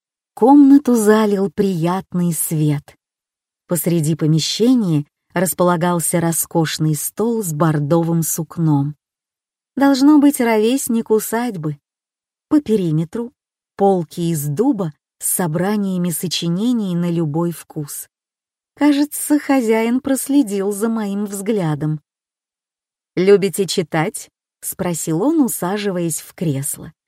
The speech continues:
и жестом предлагая мне устроиться напротив. "Очень, особенно Фицджеральда", не удержалась я. "Вот оно как!"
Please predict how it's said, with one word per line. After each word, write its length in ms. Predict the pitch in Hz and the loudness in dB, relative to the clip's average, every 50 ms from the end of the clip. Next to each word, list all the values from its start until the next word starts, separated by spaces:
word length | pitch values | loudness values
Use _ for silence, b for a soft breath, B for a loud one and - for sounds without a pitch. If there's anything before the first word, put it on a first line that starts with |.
| _ _ _ _ | _ _ _ _
и 100 | - 190 190 | -6 -6 -4
жестом 500 | 170 196 277 349 - - - 254 233 214 | -2 0 -2 -2 -2 -4 -4 -4 -2 0
предлагая 580 | 226 214 180 175 170 165 160 196 240 254 240 | 0 0 0 2 0 -2 -2 -2 -2 -2 -2
мне 200 | 214 196 185 180 | -4 -4 -4 -4
устроиться 720 | 180 175 160 - - - 180 175 170 165 160 - - - 180 | -4 -6 -6 -8 -8 -6 -2 -2 0 -2 -2 -4 -6 -8 -6
напротив. 640 | 185 208 214 - 202 180 147 143 - - 175 - _ _ _ _ _ _ _ _ _ _ _ _ _ _ - | -6 -6 -8 -6 -4 -4 -4 -4 -6 -10 -18 -20 _ _ _ _ _ _ _ _ _ _ _ _ _ _ -2
"Очень, 500 | - 320 349 - - - 175 175 165 B B B B _ _ | 0 0 0 0 -2 -4 -4 -4 -6 B B B B _ _
особенно 600 | - 240 262 262 - 359 320 254 262 247 240 247 240 | 0 0 2 2 2 0 0 0 0 0 0 0 -2
Фицджеральда", 880 | - - 349 320 262 196 185 185 170 165 151 147 147 143 143 160 165 - _ _ _ _ _ - | 0 -2 -2 -2 -2 -2 -2 0 0 2 2 2 0 0 -2 -4 -8 -12 _ _ _ _ _ -6
не 160 | - 185 190 180 | -4 -2 -2 0
удержалась 760 | 175 160 160 185 165 160 160 175 160 151 156 160 - - | 0 -2 -2 -2 -2 -2 -4 -4 -2 -2 -2 -4 -6 -6
я. 260 | 180 160 156 143 143 - _ _ _ _ _ _ _ _ _ _ _ _ _ _ _ _ _ _ - | -6 -6 -6 -6 -6 -10 _ _ _ _ _ _ _ _ _ _ _ _ _ _ _ _ _ _ -2
"Вот 420 | 240 196 185 185 220 311 294 - | 0 0 2 2 2 2 2 0
оно 240 | 392 392 339 262 202 | -2 0 0 0 0
как!" 400 | - - 160 120 147 _ - _ | 0 -2 -6 -6 -6 _ -18 _